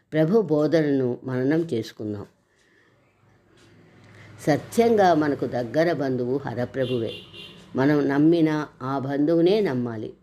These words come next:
ఆశ్రయించిన ఆయననే ఆశ్రయించాలి, ఆరాధించిన ఆయననే ఆరాధించాలి,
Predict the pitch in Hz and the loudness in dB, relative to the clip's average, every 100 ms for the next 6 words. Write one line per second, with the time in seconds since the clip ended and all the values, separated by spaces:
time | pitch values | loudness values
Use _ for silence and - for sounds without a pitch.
0 | _ _ _ - 117 139 160 160 147 147 | _ _ _ -8 -4 -2 2 4 2 0
1 | 151 147 135 131 156 165 175 220 156 135 | -2 0 -2 2 2 4 2 2 -2 -4
2 | 127 120 113 - 104 104 - _ _ _ | -4 -4 -4 -8 -10 -10 -16 _ _ _
3 | - 127 160 175 180 180 170 170 170 160 | -4 2 4 4 4 2 2 0 2 0
4 | 143 160 170 185 208 143 135 123 120 113 | 0 2 4 2 2 -2 -2 -4 -6 -10
5 | 120 113 107 | -10 -12 -14